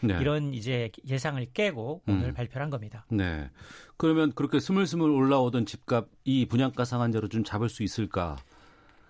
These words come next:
Speaker 1: 기대해도 될까요?
Speaker 2: 일단 정부의 판단은 그렇습니다. 분양가 상한제가 왜 초강력 규제냐? 정부가 분양가를 규제하는 거예요, 한마디로.
Speaker 1: 음.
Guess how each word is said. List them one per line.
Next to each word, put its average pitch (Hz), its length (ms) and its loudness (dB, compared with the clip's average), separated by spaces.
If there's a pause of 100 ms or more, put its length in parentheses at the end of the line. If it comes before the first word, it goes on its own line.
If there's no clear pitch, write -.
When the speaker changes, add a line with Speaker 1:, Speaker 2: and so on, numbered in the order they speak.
(120)
Speaker 1:
기대해도 120 360 0
될까요? 92 480 -4
Speaker 2:
일단 180 160 -2
정부의 180 320 -2
판단은 165 400 -4
그렇습니다. 120 720 -10
분양가 208 320 -2
상한제가 202 400 -4
왜 202 160 0
초강력 220 460 -2
규제냐? 120 640 -4 (240)
정부가 190 440 0
분양가를 180 720 -2
규제하는 180 440 -2
거예요, 123 160 -4
한마디로. 127 640 -10
Speaker 1:
음. 76 400 -2